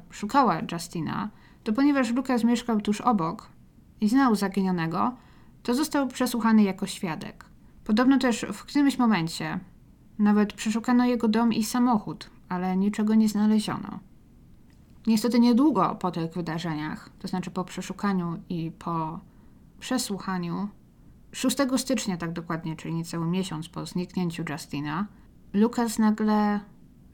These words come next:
również zniknął ze swojego domu. Z tym, że dosyć prędko został odnaleziony. Jak się okazało, odebrał sobie życie, rzucając się pod pociąg.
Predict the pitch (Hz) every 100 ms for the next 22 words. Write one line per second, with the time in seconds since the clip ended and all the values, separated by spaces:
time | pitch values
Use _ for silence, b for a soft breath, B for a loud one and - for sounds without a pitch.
0 | 214 285 214 170 - 196 185 - 156 160
1 | 160 - 151 147 156 - - - - -
2 | b b b b - - 220 254 247 240
3 | 220 - 226 220 220 220 208 208 202 196
4 | 190 190 185 180 170 - - - - -
5 | - 190 185 - 196 190 - 196 190 190
6 | 190 185 185 190 190 185 185 190 190 190
7 | 185 - 151 - - - - - 185 196
8 | 190 185 - 185 185 180 165 - 208 -
9 | 190 165 143 143 -